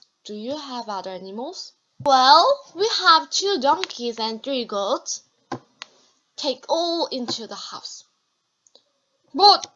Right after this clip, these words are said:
<sighs> "Okay, I'll do that." The next morning, Hasan runs to Nasreddin's house again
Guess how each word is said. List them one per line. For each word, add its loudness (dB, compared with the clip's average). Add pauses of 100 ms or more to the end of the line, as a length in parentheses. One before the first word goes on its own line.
(440)
<sighs> -14
"Okay, -4 (160)
I'll 0
do -14
that." -16 (760)
The -6
next -2
morning, -10
Hasan -6 (240)
runs -2
to -8
Nasreddin's -10
house -16
again -14